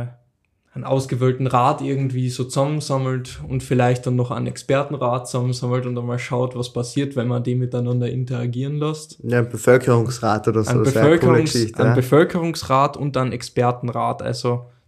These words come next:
Speaker 1: das wäre ja schon einmal interessant, wenn, wenn's sowas einmal in der Form einmal geben
Speaker 2: Ja,
Speaker 1: würde. Und dann
Speaker 2: vor
Speaker 1: mal
Speaker 2: allem
Speaker 1: schauen, was, was dann passiert.
Speaker 2: Vor allem das, der Punkt ist ja, es werden ja eh so viele Leute von Experten beraten und dies und das. Warum lassen wir uns nicht einmal von diesem Bevölkerungsrat dann in diesem Sinne beraten?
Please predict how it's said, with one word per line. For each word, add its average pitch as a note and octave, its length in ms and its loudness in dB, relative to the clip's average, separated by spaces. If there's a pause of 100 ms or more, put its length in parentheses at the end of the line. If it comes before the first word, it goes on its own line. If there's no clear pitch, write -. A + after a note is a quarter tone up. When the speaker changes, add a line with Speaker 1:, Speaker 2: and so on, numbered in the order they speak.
(140)
Speaker 1:
das B2 180 -2
wäre A#2+ 200 2
ja A#2+ 60 0
schon B2 200 -4
einmal A#2+ 160 -4
interessant, B2 600 -8
wenn, A#2+ 200 -6 (400)
wenn's B2+ 180 0
sowas B2+ 320 4
einmal A#2+ 220 2
in A#2+ 100 0
der A#2+ 260 0
Form A#2+ 300 -2
einmal A#2+ 140 -4
geben A#2+ 200 0
Speaker 2:
Ja, C3+ 120 8
Speaker 1:
würde. D3+ 40 8
Und C#3 80 0
dann D#3+ 40 -2
Speaker 2:
vor C#3+ 100 4
Speaker 1:
mal - 60 4
Speaker 2:
allem D3+ 100 4
Speaker 1:
schauen, F3+ 120 2
was, E3+ 260 -6
was D#3+ 160 -8
dann D#3+ 140 -8
passiert. C#3 400 -8 (220)
Speaker 2:
Vor C3 180 4
allem C#3+ 140 4
das, - 240 -8
der C3 100 0
Punkt E3+ 360 0
ist E3 120 -2
ja, C#3 280 6
es B2 160 -2
werden A#2+ 160 2
ja B2+ 80 4
eh A2+ 160 0
so B2 260 -2
viele A2+ 280 0
Leute G#2 380 -2
von A2 160 -4
Experten - 600 -6
beraten - 540 -6
und A#2 180 -2
dies A#2 200 -4
und A2 160 -4
das. G#2 220 0 (600)
Warum B2 280 6
lassen C3 340 4
wir D3+ 80 6
uns D3 160 2
nicht C3 160 0
einmal B2+ 220 2
von B2 160 -2
diesem B2 280 -2
Bevölkerungsrat A#2+ 1160 2
dann A2+ 160 0
in A2 140 0
diesem A2 200 -4
Sinne A2 280 -4
beraten? A2+ 540 -6